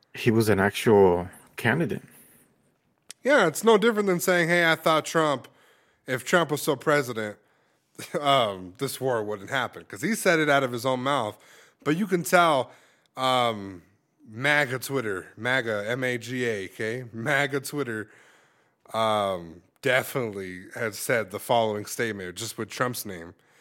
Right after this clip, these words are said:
Speaker 2: And we
Speaker 1: Yeah.
Speaker 2: just look at it and we're like, "Eh." <laughs> So.
Speaker 1: Some will say, "Yeah, true," and some will say, "No."
Speaker 2: Right.
Speaker 1: I don't
Speaker 2: So
Speaker 1: know, it's, it, it's, it's fucking weird.
Speaker 2: It's a little weird.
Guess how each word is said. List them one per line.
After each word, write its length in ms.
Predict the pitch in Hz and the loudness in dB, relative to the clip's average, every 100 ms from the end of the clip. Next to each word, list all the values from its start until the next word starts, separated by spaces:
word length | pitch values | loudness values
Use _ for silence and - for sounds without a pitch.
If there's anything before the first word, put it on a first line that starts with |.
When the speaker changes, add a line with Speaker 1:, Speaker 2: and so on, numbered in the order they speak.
| _ _ _ - | _ _ _ -8
Speaker 2:
And 380 | 127 123 110 110 | -2 0 0 0
we 60 | 135 | -2
Speaker 1:
Yeah. 60 | |
Speaker 2:
just 120 | 123 120 | -2 2
look 200 | 147 135 | 2 4
at 160 | 113 | 2
it 40 | 107 | 2
and 80 | 98 | -2
we're 80 | |
like, 180 | 95 107 | -4 2
"Eh." 200 | 254 277 - - _ _ _ _ | 4 4 0 -18 _ _ _ _
<laughs> 80 | 135 156 123 _ _ _ _ _ - | -12 -12 -18 _ _ _ _ _ -16
So. 320 | - 80 87 _ _ _ - | -12 -12 -14 _ _ _ -2
Speaker 1:
Some 160 | 151 156 | 0 2
will 100 | 143 | 4
say, 180 | 139 135 | 4 4
"Yeah, 120 | 170 | 2
true," 220 | - 165 | -2 -4
and 100 | 156 | -2
some 140 | 139 120 | 0 0
will 60 | |
say, 160 | 104 98 | -2 -4
"No." 220 | 90 85 _ _ - - _ _ 104 | -4 -8 _ _ -20 -20 _ _ -6
Speaker 2:
Right. 300 | 107 85 92 | -4 -4 -8
Speaker 1:
I 600 | - _ _ _ - 190 | -18 _ _ _ 2 6
don't 140 | 185 | 6
Speaker 2:
So 20 | |
Speaker 1:
know, 100 | 90 | 2
it's, 160 | 92 - | -4 -2
it, 240 | 107 104 - | 0 0 -2
it's, 180 | - - | -10 -4
it's 400 | 95 92 85 - | -2 -2 -6 -6
fucking 280 | 107 - 95 | -8 -6 -6
weird. 280 | 90 90 - _ | -4 -6 -12 _
Speaker 2:
It's 160 | 233 - | -8 0
a 40 | |
little 180 | 302 240 | 6 6
weird. 300 | 147 90 - | 6 -2 -4